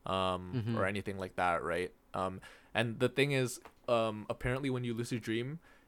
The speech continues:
Speaker 1: you don't want to add, um,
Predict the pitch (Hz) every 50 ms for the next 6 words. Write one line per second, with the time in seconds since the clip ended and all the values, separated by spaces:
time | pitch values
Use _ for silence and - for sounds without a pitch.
0 | - _ - 123 117 120 113 104 - - 120 110 120 143 - - _ - _ -
1 | - 143 123 117 113 117 120 - - - - 123 110 110 110 107 107 104 104 101
2 | 107 - - - _ _ - _ 104 101 104 110 113 113 113 - - _ _ _
3 | _ - - - _ - - 107 104 104 104 101 101 98 98 95 95 95 98 123